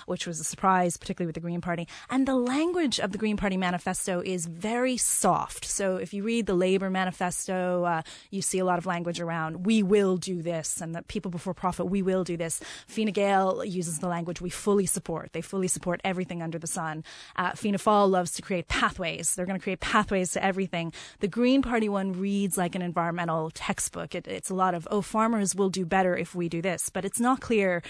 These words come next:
uh, is this a priority issue for the Green Party if they go into coalition? What are their red line issues? The language could be improved. But on the whole, they're the best performer. Uh, then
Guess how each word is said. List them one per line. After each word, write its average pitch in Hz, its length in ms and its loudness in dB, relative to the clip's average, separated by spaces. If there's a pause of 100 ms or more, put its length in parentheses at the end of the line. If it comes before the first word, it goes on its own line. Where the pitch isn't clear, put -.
(300)
uh, 175 300 0
is 202 160 -2
this 196 160 -2
a 185 40 -4
priority 233 640 4
issue 262 220 2
for 240 120 -6
the 233 60 -2
Green 240 220 2
Party 226 220 2
if 202 100 -2
they 180 100 -2
go 180 120 -2
into 175 140 -2
coalition? 196 640 2
What 175 160 0
are 170 60 0
their 165 140 -2
red 196 200 2
line 185 240 0
issues? 175 540 -4 (280)
The 196 100 2
language 208 540 4
could 196 360 0
be 180 180 -2
improved. 170 480 -4
But 220 120 -2
on 302 180 8
the 311 80 6
whole, 240 280 6
they're 202 160 0
the 190 80 -6
best 202 260 -2
performer. 185 540 -2 (320)
Uh, 208 160 2
then 359 280 -2